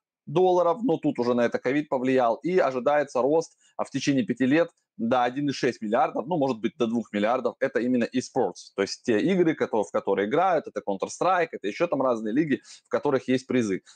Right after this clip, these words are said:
Но они нас сильно не интересуют, потому что сейчас с ног на голову все стравит модель, а, Play to Earn.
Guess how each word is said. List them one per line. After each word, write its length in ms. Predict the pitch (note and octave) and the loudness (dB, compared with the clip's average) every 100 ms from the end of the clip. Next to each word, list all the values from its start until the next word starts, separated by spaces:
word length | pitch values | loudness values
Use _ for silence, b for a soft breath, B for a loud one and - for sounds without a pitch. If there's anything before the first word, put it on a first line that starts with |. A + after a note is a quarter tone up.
| - | -2
Но 240 | G3 G#3+ | 0 2
они 220 | C#3 D3 | 0 -2
нас 160 | D#3+ D3 | -2 -2
сильно 240 | C#3+ C3+ | 0 2
не 100 | C3 B2 | 2 2
интересуют, 500 | C3 C3 - A#2+ G2+ | 2 0 2 0 0
потому 260 | A2 A2+ A2+ | -2 -4 -4
что 140 | A2+ | -6
сейчас 460 | C3 - F#3 F#3 - | -8 -2 0 -2 -8
с 140 | - | -4
ног 260 | D#3 D3 B2+ | 0 0 0
на 220 | C#3+ E3 | 0 2
голову 320 | E3 C#3+ C3 | 2 2 0
все 280 | - - D3 | -2 0 0
стравит 520 | C#3+ C3 C3 B2+ B2 | 0 -2 0 0 -2
модель, 460 | G#2+ G#2+ B2+ C#3 C3 b b | -2 0 2 2 -2 b b
а, 340 | - G#2+ G#2 C2+ - _ _ _ _ - | -4 -2 -2 -4 -10 _ _ _ _ -4
Play 300 | C3 C3+ C3+ | 0 2 2
to 100 | C3 A2+ | 0 0
Earn. 260 | A2 F2+ | 0 -2